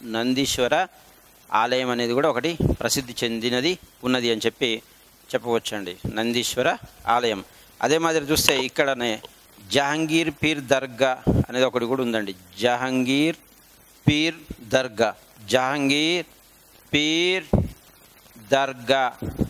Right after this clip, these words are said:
అనేది కూడా ఒకటి ఉన్నది అని చెప్పి చెప్పవచ్చు. ఎక్కడుందండి ఇదంతా? సంగీ టెంపుల్లో ఉన్నాయి అని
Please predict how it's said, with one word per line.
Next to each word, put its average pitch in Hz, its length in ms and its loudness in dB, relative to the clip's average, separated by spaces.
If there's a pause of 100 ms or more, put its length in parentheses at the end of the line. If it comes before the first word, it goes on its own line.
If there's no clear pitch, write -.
(120)
అనేది 120 200 2
కూడా 127 160 4
ఒకటి 156 300 -2 (560)
ఉన్నది 135 340 2
అని 127 140 0
చెప్పి 123 240 -2
చెప్పవచ్చు. - 640 2 (140)
ఎక్కడుందండి 135 460 0
ఇదంతా? 139 320 2 (420)
సంగీ 135 300 2
టెంపుల్లో 131 480 2
ఉన్నాయి 120 320 2
అని 110 100 -2